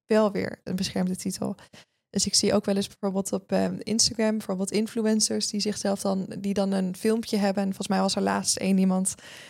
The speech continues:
die had een video over dat, ehm, de G G Z faalde omdat ze bij een depressie een C T-scan maken en op basis daarvan een of ander protocolletje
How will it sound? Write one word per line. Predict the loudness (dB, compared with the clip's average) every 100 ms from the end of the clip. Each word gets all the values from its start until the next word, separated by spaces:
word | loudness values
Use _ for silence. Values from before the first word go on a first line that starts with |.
| -20 _
die | -2 2
had | 2
een | 2
video | 2 4 6 6 4
over | 2 0 0 -2 0
dat, | 0 2 0
ehm, | 0 0 2 0 0 -2
de | -4
G | -2 0 0
G | 0
Z | 2 2 0
faalde | -2 0 2 2 4 2 2 -2 -14 -20 -8
omdat | 0 2 2 2
ze | 2
bij | 2 0
een |
depressie | 0 0 2 4 2 2
een | 0 0
C | 2 2
T-scan | 2 2 2 2
maken | 2 0 0 0
en |
op | 0
basis | 0 0 0 -2
daarvan | 0 0 0 -2
een | -2 -2
of | 0
ander | 0 0
protocolletje | -2 -2 0 2 2 2 2 0